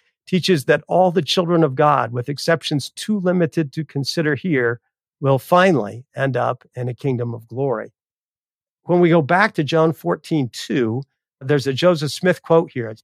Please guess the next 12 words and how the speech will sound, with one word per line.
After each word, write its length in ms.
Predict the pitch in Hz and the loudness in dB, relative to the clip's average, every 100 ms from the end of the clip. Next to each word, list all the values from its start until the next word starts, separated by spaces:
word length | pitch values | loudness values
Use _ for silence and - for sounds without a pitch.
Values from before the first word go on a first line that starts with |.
| _ | _
He 60 | - | -4
doesn't 280 | 196 202 170 | 0 0 0
do 100 | 180 | 0
a 40 | |
Joseph 340 | 147 165 143 135 | 4 2 2 -2
Smith 240 | 165 147 | -4 -4
translation, 800 | - 143 120 139 160 - - - _ _ _ _ | -2 -2 0 0 0 -2 -8 -14 _ _ _ _
but 120 | - | -4
a 60 | 127 | 0
Joseph 320 | 151 160 151 | 2 2 0
Smith 320 | - 151 127 | -2 0 0
quote 400 | - 160 135 151 | -2 0 2 0